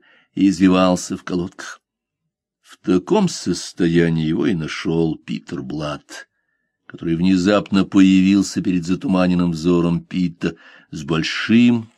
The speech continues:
пальмовым листом в руках. Отогнав мух, облепивших Питта, он привязал лист к шее юноши, укрыв его спину от назойливых насекомых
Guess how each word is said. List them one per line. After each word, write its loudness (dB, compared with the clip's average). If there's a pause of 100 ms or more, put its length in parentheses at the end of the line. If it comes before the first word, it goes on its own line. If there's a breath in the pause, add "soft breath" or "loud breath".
(140)
пальмовым 0
листом -4
в -8
руках. -10 (1000)
Отогнав 0
мух, 6
облепивших 0
Питта, -4 (600 soft breath)
он 4
привязал 4
лист 4
к -6
шее 2
юноши, 0 (200 loud breath)
укрыв 4
его 4
спину 0 (220 loud breath)
от -2
назойливых 4
насекомых 0